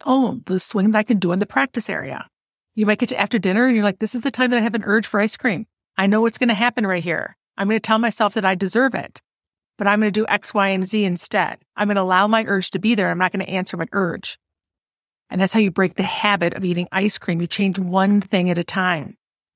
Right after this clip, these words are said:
You get up to work out, and you're like, "I know I have a tendency to hit my alarm five times before I get out of bed, and I sleep through my window to work out.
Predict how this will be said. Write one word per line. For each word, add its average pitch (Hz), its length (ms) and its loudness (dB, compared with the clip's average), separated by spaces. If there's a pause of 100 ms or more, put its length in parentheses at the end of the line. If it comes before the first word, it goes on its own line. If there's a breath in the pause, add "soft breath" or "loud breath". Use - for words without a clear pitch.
(440)
You 180 120 -6
get 190 120 2
up 214 120 0
to 214 100 -4
work 196 220 0
out, 226 320 4 (360)
and 190 100 -4
you're 190 80 2
like, 190 120 0
"I 190 80 2
know 196 160 2
I 214 60 4
have 240 100 0
a 247 60 0
tendency 220 400 0
to 185 80 0
hit 202 140 -4
my 208 100 2
alarm 190 500 2
five 190 400 0
times 180 320 -2
before 175 160 0
I 170 40 0
get 175 140 0
out 190 120 4
of 175 80 -4
bed, 180 180 4
and 175 160 0
I 170 80 -2
sleep 202 640 -2
through 202 240 0
my 185 160 2
window 175 340 2
to 175 60 0
work 175 280 -4
out. - 280 -2